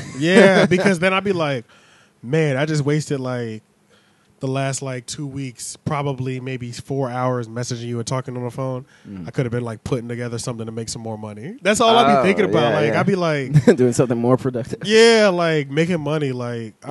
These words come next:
Speaker 2: don't
Speaker 1: Yeah.
Speaker 2: know, man. And then when I try, so this what I used to, I used to look for a relationship.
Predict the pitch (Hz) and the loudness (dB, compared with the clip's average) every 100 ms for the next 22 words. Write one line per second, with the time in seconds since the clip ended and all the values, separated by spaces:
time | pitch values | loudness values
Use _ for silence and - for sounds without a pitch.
0 | 143 135 127 123 120 120 113 143 160 170 | -2 -2 -2 -4 -6 -8 -8 -4 -4 -4
1 | 139 131 147 151 - 170 - - - _ | -6 -6 -4 -4 -4 -8 -8 -20 -20 _
2 | - 180 151 156 254 202 160 160 139 131 | 0 4 4 4 2 2 2 -2 -4 -10
3 | 131 143 165 - 180 151 147 143 135 123 | -6 -4 -4 -4 -6 -4 -6 -4 -4 -4
4 | 123 120 117 120 104 | -6 -8 -10 -12 -12